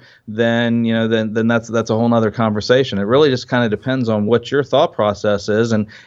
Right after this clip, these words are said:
and, and how you think about things as to what the government's gonna have to do. And make sure that n-, no matter what opinion that you have, that your, your financial consultant or your financial advisor is on the same page with you.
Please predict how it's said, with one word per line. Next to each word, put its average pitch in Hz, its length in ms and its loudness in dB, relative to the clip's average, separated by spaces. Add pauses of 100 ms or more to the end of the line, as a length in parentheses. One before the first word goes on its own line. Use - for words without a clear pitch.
and, 110 280 2
and 110 160 2
how 104 120 0
you 113 160 2
think 143 280 -2
about 107 280 2
things 107 300 -2
as 98 200 -4
to 104 120 0
what 113 180 0
the 113 80 0
government's 113 400 2
gonna 110 180 -2
have 113 260 0
to 107 100 -6
do. 107 400 0 (240)
And 123 260 2
make 151 160 2
sure 190 400 2
that 120 200 2
n-, 113 220 -4
no 123 120 -2
matter 123 200 4
what 151 280 2 (100)
opinion 127 460 -2
that 113 160 0
you 113 120 0
have, 131 420 2
that 113 200 -2
your, 117 340 -2
your 113 200 -2
financial 120 480 2
consultant 113 520 0
or 104 60 -4
your 104 140 -2
financial 117 480 -2
advisor 107 580 0 (280)
is 107 120 -2
on 120 140 2
the 117 80 -2
same 117 260 -2
page 139 380 -2
with 107 240 0
you. 110 200 -2